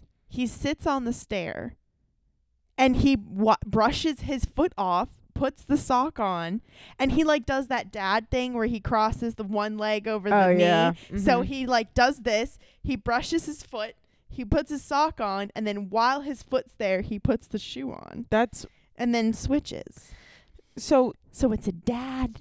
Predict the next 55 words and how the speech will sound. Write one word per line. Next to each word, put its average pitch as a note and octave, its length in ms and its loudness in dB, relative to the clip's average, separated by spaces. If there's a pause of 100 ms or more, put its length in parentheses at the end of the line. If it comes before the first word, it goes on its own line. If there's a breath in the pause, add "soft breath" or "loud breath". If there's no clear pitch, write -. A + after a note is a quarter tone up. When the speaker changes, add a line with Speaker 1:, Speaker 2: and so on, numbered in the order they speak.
Speaker 1:
thing. A3 120 -10
Speaker 2:
Yeah, C4 580 2
but A3 240 2
th-, C4+ 140 -4
my B3 240 -2
dad D#4+ 240 0
doesn't G3+ 320 0
do, F#3 120 2
like, A3+ 160 2
I B3 60 0
feel C#4 140 0
like C#4+ 100 0
my B3 140 0
dad A#3+ 200 0
puts - 180 -2
his G#3 120 -2
socks G#3+ 380 -4
on G3+ 220 -2
completely G3 640 -4
and G3 240 -2
then, F3 560 -2 (760)
like, F#3 400 0
then G3+ 240 0
both F#3+ 200 4
of F3 100 -2
his E3+ 100 0
shoes. A#3 240 0
But F#3 140 -2
this B3 160 -4
is G3 100 -4
my F3+ 140 -2
thing. D#3 460 -6 (480 soft breath)
I A3 140 4
feel C#4+ 220 -2
like B3+ 220 0
people A3+ 300 -2
that G#3 180 -2
do G3+ 160 0
this, F3+ 280 0
this G#3+ 200 -4
is A3 140 -4
the A#3+ 120 0
equivalent G#3+ 540 0
of, G3+ 80 -4
like, G3 220 -2
putting G3 240 -4
half F#3 340 -4
your G3 100 -2
pants G3 360 -4
on F#3 120 -2
and F3+ 120 -6
half F#3+ 320 -6
your F#3+ 100 2
shirt F3 300 2
on. D#3 380 0